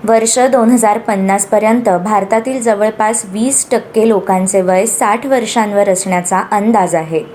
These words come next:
वृद्ध व्यक्तींना सीव्हीडी, मधुमेह, कर्करोग, श्वसनविषयक आजार आणि रेटिनल आजार असे गंभीर आजार होण्याचा उच्च धोका असतो. त्यामुळे देशात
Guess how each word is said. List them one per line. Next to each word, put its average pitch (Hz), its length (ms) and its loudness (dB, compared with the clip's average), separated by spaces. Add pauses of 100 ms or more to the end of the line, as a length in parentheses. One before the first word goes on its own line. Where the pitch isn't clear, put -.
(580)
वृद्ध 214 280 0
व्यक्तींना 254 720 2
सीव्हीडी, 226 600 0
मधुमेह, 196 680 2
कर्करोग, 202 800 2
श्वसनविषयक 196 880 0
आजार 185 440 2 (420)
आणि 254 320 2
रेटिनल 277 540 2 (120)
आजार 190 440 0 (300)
असे 254 200 0
गंभीर 226 440 0
आजार 202 560 0
होण्याचा 202 540 0 (320)
उच्च - 260 -2 (100)
धोका 233 320 2
असतो. 165 560 -2 (140)
त्यामुळे 226 520 2 (220)
देशात 240 420 2